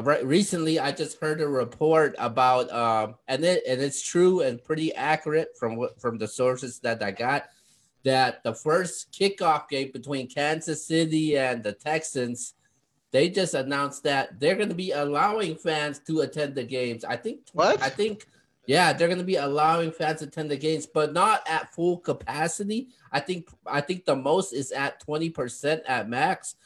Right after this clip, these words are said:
Speaker 1: but they're gonna allow fans to do that because, man, like I said, man, the N F L, they don't give a damn about, about wh-, about what's happening. They are gonna make their money. They're not gonna lose that money.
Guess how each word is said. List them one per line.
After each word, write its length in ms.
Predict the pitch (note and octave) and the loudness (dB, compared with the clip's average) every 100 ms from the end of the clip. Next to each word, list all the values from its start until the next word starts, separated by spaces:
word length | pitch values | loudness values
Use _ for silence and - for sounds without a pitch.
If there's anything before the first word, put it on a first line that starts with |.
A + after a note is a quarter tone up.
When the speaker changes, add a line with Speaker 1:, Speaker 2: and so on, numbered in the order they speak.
| _ - | _ -4
Speaker 1:
but 160 | C3 | 0
they're 120 | D#3+ | 0
gonna 200 | G#3+ G#3 C#3 | -2 -2 -4
allow 360 | C3 C3+ D3+ | 0 2 2
fans 460 | D3+ - C#3+ C#3+ C#3+ | 2 -4 -2 -2 -4
to 120 | - | -6
do 260 | G#2+ A#2 E3 | -6 -2 -4
that 380 | C#3 A2+ F#2 - _ _ | 0 0 0 -6 _ _
because, 380 | C#3 C#3 D#3 B2+ | -8 -2 -2 -2
man, 360 | D3+ D3+ D3+ D3 _ _ _ | -2 0 0 -4 _ _ _
like 180 | C#3+ - | -6 -4
I 120 | E3+ | -4
said, 260 | D#3+ F3 D#3 | 0 0 2
man, 220 | D#3+ D#3 | 0 0
the 160 | D3+ | 0
N 160 | F3 F3+ | 0 0
F 160 | E3+ F3+ | 0 4
L, 260 | F3 E3 | 4 4
they 160 | D3 G3+ | 4 4
don't 180 | F3 D3+ | 4 4
give 200 | D#3 D3 | 2 4
a 100 | B2 | 0
damn 460 | - C3 C3+ C3+ | 0 0 2 2
about, 500 | C3 B2+ C3 B2 - _ _ - | 0 4 4 4 2 _ _ -4
about 260 | C3 A#2+ B2 | 0 2 0
wh-, 260 | - G#2 | -4 -2
about 380 | C3 B2+ C3+ A2+ | 0 4 4 4
what's 240 | C3 C3 | 0 -2
happening. 480 | - B2+ C3+ D#3 F3 _ _ - | -2 -2 -2 -4 -8 _ _ 4
They 240 | D3 F3 | 6 8
are 160 | E3 D#3+ | 6 6
gonna 340 | D#3+ D#3 D3+ | 4 6 4
make 480 | D3 D#3 E3 D#3+ - | 6 6 6 4 -6
their 280 | A#2+ D3+ D#3 | 2 6 8
money. 520 | D3 D3+ D3+ D3+ D3+ _ - | 6 4 4 2 -2 _ 2
They're 120 | E3 | 4
not 220 | E3+ E3 | 4 2
gonna 200 | E3+ D#3+ | 2 2
lose 440 | D3+ D#3+ F3 F3 | 4 4 4 2
that 280 | D#3+ E3 E3 | 2 2 0
money. 520 | C#3+ D3 D3 D3+ D3+ | -2 -4 -2 -4 -6